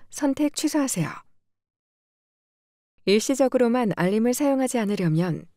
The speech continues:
알림을 사용 설정한 상태로 유지하면서 방해 금지 옵션을 켜기로 전환할 수 있습니다.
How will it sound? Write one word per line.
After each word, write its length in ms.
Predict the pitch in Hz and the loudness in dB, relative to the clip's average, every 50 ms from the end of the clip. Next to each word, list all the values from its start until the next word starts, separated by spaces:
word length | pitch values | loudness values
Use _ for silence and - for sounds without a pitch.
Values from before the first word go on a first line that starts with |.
| _ _ _ _ _ _ _ _ _ _ _ _ _ _ _ _ - | _ _ _ _ _ _ _ _ _ _ _ _ _ _ _ _ -2
알림을 400 | - 175 185 190 202 220 233 240 | 0 0 2 2 2 2 2 2
사용 280 | 247 285 277 277 277 | 2 2 2 2 2
설정한 400 | 277 - 277 277 294 277 269 262 | 0 0 0 2 2 0 0 0
상태로 420 | 262 262 247 233 247 240 240 220 196 | -2 -2 -2 0 2 2 2 2 2
유지하면서 760 | 180 180 175 233 208 196 180 170 156 151 - 180 180 151 - - - - - | 0 0 0 -2 -2 0 0 0 0 0 -2 -4 -4 -4 -6 -8 -16 -20 -12
방해 300 | - - 180 180 208 220 | -4 -2 0 0 0 0
금지 320 | 208 - 208 208 214 208 233 | 0 0 -2 -2 0 0 0
옵션을 520 | 220 - - 202 180 202 220 175 139 151 - | -2 0 -2 -2 -2 0 0 0 -2 -2 -4
켜기로 440 | - - 254 - 247 240 262 269 254 | -4 -4 -2 0 2 2 4 2 0
전환할 380 | - 202 196 233 240 240 233 | 0 -2 0 2 2 2 0
수 160 | 233 - 262 | 0 2 0
있습니다. 560 | 226 202 - - 226 202 180 160 - - - | 0 0 0 -2 -2 -2 -2 -4 -4 -8 -14